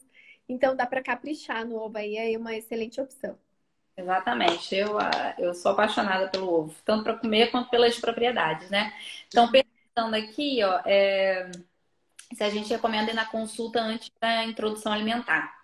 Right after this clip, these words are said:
Speaker 2: pra pegar dicas e tudo. É, vou falar o que que eu faço, aí você pode falar. É, geralmente, quando a mãe entra em contato antes, eu pergunto a ela: vai retornar ao trabalho, precisa de orientação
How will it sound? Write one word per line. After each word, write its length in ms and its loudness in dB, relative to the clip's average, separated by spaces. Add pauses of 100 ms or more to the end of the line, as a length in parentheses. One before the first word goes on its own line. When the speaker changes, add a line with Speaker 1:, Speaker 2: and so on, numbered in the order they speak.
Speaker 2:
pra 120 -2
pegar 300 -2
dicas 540 -4
e 80 -2
tudo. 300 -6 (380)
É, 180 8 (140)
vou 100 6
falar 160 8
o 40 4
que 120 0
que 80 4
eu 80 4 (120)
faço, 340 0
aí 120 -2
você 200 -10
pode 180 -6
falar. 420 -2
É, 360 0
geralmente, 380 -4
quando 140 -2
a 40 0
mãe 180 -6
entra 160 -8
em 40 -16
contato 580 -4
antes, 680 -8 (380)
eu 200 4
pergunto 640 2
a 100 4
ela: 300 2
vai 280 2
retornar 460 -2
ao 100 0
trabalho, 680 -2
precisa 440 -6
de 80 -4
orientação 680 -6